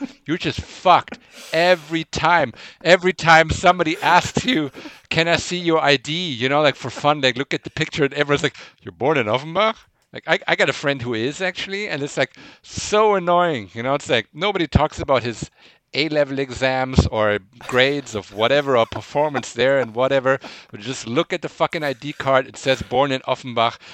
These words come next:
Speaker 2: And every time you gotta fill out a stupid form, you gotta say "Born in
Speaker 1: <laughs>
Speaker 2: Offenbach."
Speaker 1: I would
Speaker 2: It's
Speaker 1: be too.
Speaker 2: humiliating. You know, so don't rub it into <laughs> old Zimmerman. If he is born in Offenbach, which I hope he's not,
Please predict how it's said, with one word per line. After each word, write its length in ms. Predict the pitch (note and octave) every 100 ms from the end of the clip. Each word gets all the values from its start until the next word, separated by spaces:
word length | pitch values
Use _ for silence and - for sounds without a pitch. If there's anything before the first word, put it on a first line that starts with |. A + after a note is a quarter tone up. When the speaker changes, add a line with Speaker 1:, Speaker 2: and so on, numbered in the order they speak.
| -
Speaker 2:
And 60 | -
every 120 | B2
time 200 | C#3 C#3+
you 60 | B2+
gotta 200 | B2 A2
fill 300 | - D#3 D3+
out 140 | C3+
a 20 | A#2
stupid 340 | - D3 C#3
form, 340 | - D3 C#3 C3
you 100 | A#2
gotta 180 | B2 A#2
say 160 | -
"Born 300 | A2 A#2 B2
in 80 | A#2+
Speaker 1:
<laughs> 100 | A#2+
Speaker 2:
Offenbach." 280 | C3 C#3 A2
Speaker 1:
I 20 |
would 160 | D3+ D3+
Speaker 2:
It's 60 | B2
Speaker 1:
be 100 | A#2
too. 100 | A2
Speaker 2:
humiliating. 960 | A#2+ A2+ F3 G#3+ D#3+ G2+ E2 - - _ _ - - - _ -
You 80 | G#2+
know, 220 | F2+ B2+
so 420 | B2+ - G2+ F#2+ F2+ _ _ _ _ _ - _
don't 300 | - E4+ C#4
rub 220 | D3+ F3+ G#3
it 160 | -
into 300 | C#3+ C#3 C3+ F3
<laughs> 20 |
old 420 | F#3+ F#3 E3+ C#3
Zimmerman. 760 | - - - B3 G#3 A#2 G2+ F#2+
If 160 | G#3+ F#3+
he 80 | A#3+ G#3+ G3
is 120 | A#3 D3
born 280 | B2+ A#2+
in 200 | G#2+ G2+ F#2+ - - _
Offenbach, 360 | B2 A#2 G#2+ A#2+
which 180 | - A#2+
I 80 | B2
hope 220 | A2 A3+
he's 220 | D#3+ C#3
not, 280 | A#2 F#2 F#2+